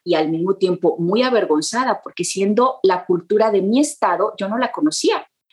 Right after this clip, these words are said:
Entonces, bueno, yo en ese momento yo pensaba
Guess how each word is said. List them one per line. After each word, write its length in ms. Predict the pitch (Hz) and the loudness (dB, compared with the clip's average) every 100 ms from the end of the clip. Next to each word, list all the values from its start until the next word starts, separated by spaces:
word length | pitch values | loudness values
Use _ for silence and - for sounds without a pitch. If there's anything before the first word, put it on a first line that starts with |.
| - - - | -20 -20 -4
Entonces, 600 | 208 202 262 262 339 370 | -2 2 2 2 0 2
bueno, 220 | 311 339 | 2 2
yo 300 | 247 262 294 - | 2 2 2 0
en 140 | 208 | 0
ese 180 | 214 262 | 0 0
momento 580 | 269 247 208 208 294 302 - | 0 0 -2 0 0 0 0
yo 220 | 180 185 | 0 0
pensaba 560 | 226 226 185 190 214 | -2 0 0 2 -2